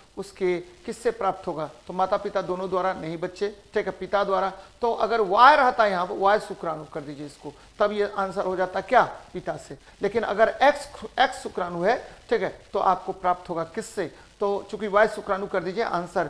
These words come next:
पिता से हो जाएगा। वाई शुक्राणु कर दीजिए, आंसर क्या होगा, पिता से हो जाएगा।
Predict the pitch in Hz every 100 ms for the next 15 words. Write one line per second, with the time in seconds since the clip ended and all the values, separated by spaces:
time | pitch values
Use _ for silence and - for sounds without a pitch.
0 | - - 175 165 160 156 139 151 147 139
1 | - - 175 220 220 214 208 202 196 185
2 | 180 220 240 - - - 180 202 175 220
3 | 247 208 - 175 175 220 233 233 - 156
4 | 139 143